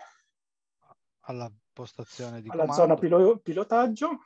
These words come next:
Speaker 2: Eh, guarda, ci si sente proprio in una bella casa, diciamo in una villa di lusso su,
Speaker 1: Sì, una
Speaker 2: sul
Speaker 1: villa
Speaker 2: mare,
Speaker 1: sul
Speaker 2: guarda.
Speaker 1: mare, esatto, si può definire davvero così.
Speaker 2: Cioè, guarda anche gli acciai all'interno.
Speaker 1: Sì.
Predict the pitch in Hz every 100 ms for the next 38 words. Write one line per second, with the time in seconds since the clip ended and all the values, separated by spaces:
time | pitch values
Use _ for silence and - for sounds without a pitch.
0 | _ _ _ _ _ _ _ _ _ _
1 | _ _ _ _ _ _ _ _ _ _
2 | _ 226 190 151 - - 180 - 226 220
3 | - 170 175 220 208 165 165 143 165 180
4 | 185 180 175 156 - 160 170 - 185 214
5 | 151 - 185 175 170 170 147 180 180 180
6 | 156 147 147 - - - 147 143 143 143
7 | 143 - 135 135 151 165 170 - 156 143
8 | 120 120 120 117 147 120 120 113 - 117
9 | 120 - 131 131 143 131 131 131 127 117
10 | 127 123 120 104 104 _ _ _ _ -
11 | - _ _ - 185 - - 151 175 165
12 | 185 208 208 160 - - 156 156 143 135
13 | 170 147 139 135 - _ _ _ _ -
14 | 117